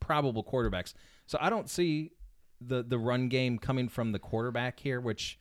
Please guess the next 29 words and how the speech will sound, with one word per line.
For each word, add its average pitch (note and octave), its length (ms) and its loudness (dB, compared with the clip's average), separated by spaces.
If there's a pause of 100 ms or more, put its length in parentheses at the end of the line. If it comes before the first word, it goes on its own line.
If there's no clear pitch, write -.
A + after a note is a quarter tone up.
(460)
again, C#3 440 2
th-, C3+ 160 -2
they C#3+ 160 4
need C3 320 4
that C3+ 360 -4 (320)
to C3 120 2
move B2 360 0 (600)
the B2+ 240 -2
ball. C3 380 2 (420)
And F3 200 4
let's - 420 -2 (320)
remind D#3+ 440 2
everybody G#2+ 460 0
what G#2 240 -8
Purdue A2 400 2
did G#2 180 -2
on F#2 140 -4
defense F2 480 -8
last D2+ 300 -10
week. - 280 -18 (200)
They A2+ 120 2
limited A#2 420 0
A A2 140 -10
J G#2+ 180 -2
Dillon G2 380 -6
to, E2+ 260 -6
what F2+ 140 -10
was F2+ 120 -12
it, - 100 -20